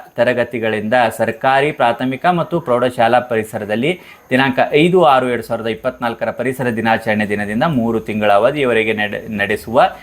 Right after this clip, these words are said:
ಈ ಕಾರ್ಯಕ್ರಮದ ಸಲುವಾಗಿ ಅವಶ್ಯಕತೆಗೆ ಅನುಗುಣವಾಗಿ ಬೀಜದುಂಡೆಗಳು ಮತ್ತು ಗಿಡಗಳನ್ನು ಸರಬರಾಜು ಮಾಡುವ ಸಲುವಾಗಿ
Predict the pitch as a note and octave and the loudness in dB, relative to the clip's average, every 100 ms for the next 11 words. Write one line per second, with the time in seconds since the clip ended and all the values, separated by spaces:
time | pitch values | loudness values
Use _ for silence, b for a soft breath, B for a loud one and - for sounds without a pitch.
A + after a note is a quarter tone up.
0 | B - B2+ B2+ A2+ B2+ B2+ A#2+ A#2 G2+ | B -2 -2 2 2 2 0 -2 -2 -4
1 | G#2+ G#2 G#2 C3+ C3 A#2 B2+ C#3+ C3 B2+ | 0 2 2 4 4 4 2 -2 -2 -2
2 | A2+ A2 A2 G#2+ G#2+ A2 D3 C#3 A2+ A#2 | -2 -2 -4 -2 2 2 2 -2 0 0
3 | A2+ A2+ B2+ C#3 C3 C3+ D3 B2 C3+ A2 | 0 -2 0 0 0 0 -2 -6 -4 0
4 | A2 A#2 A#2 A#2 G#2+ G#2+ G#2+ A2 G#2+ G#2+ | 2 4 2 0 -4 -4 0 2 2 0
5 | G#2 G2+ G2 G#2 G2+ G#2 D3 | -2 -2 -4 -2 0 2 0